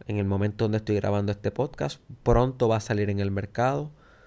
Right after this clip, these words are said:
Depende de cuando estés escuchando este episodio, lo puedes buscar en derek israel punto com, en el área de los cursos.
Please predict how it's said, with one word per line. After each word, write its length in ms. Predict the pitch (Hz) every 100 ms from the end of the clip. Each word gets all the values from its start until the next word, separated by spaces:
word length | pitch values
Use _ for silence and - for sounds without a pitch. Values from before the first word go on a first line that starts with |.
| - - - -
Depende 360 | 117 123 131 151
de 40 |
cuando 200 | 156 151
estés 180 | 151 143
escuchando 540 | 147 135 - 131 127
este 180 | 127 -
episodio, 480 | 127 127 - 131 139
lo 100 | 123
puedes 200 | 117 117
buscar 320 | 120 - 120
en 160 | 113 107
derek 280 | 110 117 -
israel 380 | 113 113 107
punto 400 | 110 107 101 104
com, 320 | - 98 117 131 - - - - _ _ - - - -
en 160 | 101
el 100 | 104
área 240 | 101 101 104
de 60 |
los 100 | 98
cursos. 680 | - 117 123 - 131 139 -